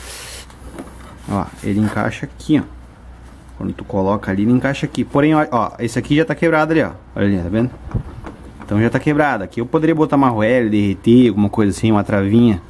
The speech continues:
Ó, ele tem uma travinha aqui, essa aqui não tem, tá? Já tá quebrado. O lado dianteiro, quando eu for colocar, quebrou uma dessas abas. Então eu já não consigo usar esse sistema. Por isso que eu resolvi fazer lá com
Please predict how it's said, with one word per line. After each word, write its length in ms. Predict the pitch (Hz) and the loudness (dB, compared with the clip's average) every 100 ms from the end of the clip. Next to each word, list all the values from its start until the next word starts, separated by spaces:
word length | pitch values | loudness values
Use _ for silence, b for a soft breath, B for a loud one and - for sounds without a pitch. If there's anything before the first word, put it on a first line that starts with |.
| B B B - - - | B B B -20 -18 -6
Ó, 140 | 98 98 | -2 -2
ele 80 | |
tem 160 | 95 131 | 2 2
uma 100 | 135 | 2
travinha 300 | 127 110 113 | 2 2 2
aqui, 160 | 107 117 | 2 -2
essa 140 | 123 | 0
aqui 100 | 131 | 2
não 140 | 139 | 2
tem, 220 | 143 104 90 | 2 0 -2
tá? 280 | 92 90 | -2 -2
Já 80 | 107 | 0
tá 80 | 107 | -2
quebrado. 400 | - 135 110 67 - - B B B B B B B B B - - - | 0 0 0 -2 -10 -20 B B B B B B B B B -20 -6 2
O 140 | 240 | 4
lado 240 | 240 202 | 4 2
dianteiro, 340 | 165 170 175 190 | 0 0 0 0
quando 140 | 190 | 0
eu 40 | - | 0
for 60 | |
colocar, 340 | 185 175 165 170 | 0 2 2 -2
quebrou 280 | - 185 190 | -2 0 2
uma 140 | 202 | 2
dessas 340 | 202 202 214 196 | 0 -2 0 2
abas. 240 | 202 143 | 2 0
Então 220 | 127 151 | 0 0
eu 80 | 156 | 2
já 80 | 160 | 2
não 140 | 165 | 2
consigo 400 | 175 170 185 202 | 2 0 2 2
usar 180 | 170 147 | 4 4
esse 120 | - | 0
sistema. 360 | 131 - 113 104 | -10 -4 -2 0
Por 160 | 127 | 2
isso 100 | 127 | 2
que 80 | - | 4
eu 60 | 156 | 2
resolvi 340 | 156 160 151 151 | 4 2 2 0
fazer 280 | 151 151 | 2 4
lá 160 | 143 139 | 4 2
com 320 | 143 156 170 | 0 0 2